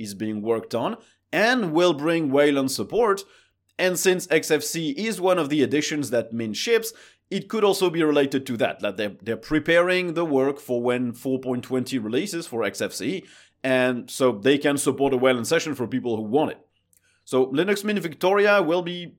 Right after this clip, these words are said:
released in June twenty twenty-three, and the first feature that they're teasing are not major ones. They're not the total sum of what they have planned, of course.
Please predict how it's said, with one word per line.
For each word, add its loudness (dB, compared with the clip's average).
released 0
in 0
June 0
twenty -2
twenty-three, -4
and -2
the 2
first 0
feature -4
that 2
they're 2
teasing -6
are 0
not 0
major 0
ones. -2
They're 2
not 0
the -6
total 2
sum 2
of -2
what -2
they -2
have -4
planned, 2
of -4
course. -2